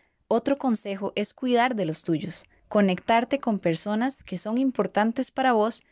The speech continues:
que te apoyan y te motivan. Una videollamada, un mensaje y una conversación pueden ayudarte a estar motivado durante el día. Número cuatro, no dejes de lado las cosas que te apasionan.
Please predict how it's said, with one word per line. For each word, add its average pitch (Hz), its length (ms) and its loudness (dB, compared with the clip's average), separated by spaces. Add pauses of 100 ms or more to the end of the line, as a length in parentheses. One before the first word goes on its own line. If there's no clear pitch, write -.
(140)
que 175 100 -6
te 170 120 2
apoyan 226 580 2
y 180 100 -4
te 175 120 0
motivan. 156 560 0 (500)
Una 214 300 4
videollamada, 185 880 4
un 190 160 2
mensaje 202 600 -2 (140)
y 214 120 2
una 240 120 4
conversación 214 720 -2
pueden 233 320 2
ayudarte 190 420 2
a 196 60 0
estar 202 240 -2
motivado 220 640 2
durante 170 360 0
el 156 100 -2
día. 151 260 -2 (460)
Número 277 340 0
cuatro, - 380 -10 (760)
no 214 240 4
dejes 254 380 0
de 233 100 2
lado 214 300 2
las 190 200 -4
cosas 208 380 -12
que - 80 -14
te 180 140 -4
apasionan. 156 640 -6